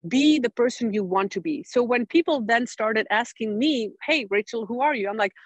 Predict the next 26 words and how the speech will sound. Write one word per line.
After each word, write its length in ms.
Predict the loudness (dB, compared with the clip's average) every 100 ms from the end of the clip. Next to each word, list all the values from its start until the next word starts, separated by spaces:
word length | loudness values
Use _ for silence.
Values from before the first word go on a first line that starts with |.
| _ 0
"Well, 140 | 0
I'm 100 | 0
growing 320 | -2 0 0
online. 460 | -2 -4 -2 -2 -4
I'm 120 | -8
growing 280 | -4 -2 -2
my 100 | -2
YouTube 280 | -4 -6 -8
channel. 440 | -6 -4 -2 -4 -4
I 80 | -6
love 400 | -6 -2 -4 -4
traveling 380 | -4 -4 -2 -4
the 40 |
world." 220 | -2 -4 -6 _ -2
I 80 | -2
wasn't 460 | 0 0 0 -2 -2
doing 300 | -4 -2 -2
that 200 | -2 -4
full 160 | -10 -12
time 420 | -8 -4 -4 -6 -2
yet, 360 | 2 4 4 2 -18 _ _ _ _ -2
but 160 | -2 -2
the 80 |
fact 320 | -6 -2 -2 -2
that 100 | -2
I 240 | 0 0